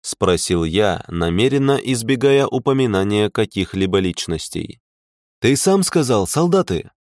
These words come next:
На каждом этаже будут солдаты. Лифтом, понятное дело, не воспользуешься.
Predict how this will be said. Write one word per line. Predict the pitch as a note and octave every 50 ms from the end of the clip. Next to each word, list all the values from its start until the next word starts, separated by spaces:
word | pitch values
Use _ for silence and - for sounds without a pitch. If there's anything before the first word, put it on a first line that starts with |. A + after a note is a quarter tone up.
| _ _ -
На | - F2 F2+ G#2+ B2
каждом | - E3 E3+ D#3+ D3 F3 F3 F3
этаже | - E3 A#2 G#2 D#3 F3
будут | F3+ G3+ G3+ G3+ -
солдаты. | - G3+ G3 F3+ E3+ B2 - E2 D2+ - - _ _ _ _ _ -
Лифтом, | E2+ E2+ G2+ C#3+ F3+ F3 - - E3 D3+
понятное | E3 D3+ C3 C3+ D3 C#3 D3 D3 D3 C#3+
дело, | A#2 A2+ A#2+ C3+
не | C#3 C#3+ D3
воспользуешься. | D3+ E3 D#3+ - - G#3+ G#3+ F3+ A#2 G#2 G2 F2 D#2+ - - - D#2+ - - - _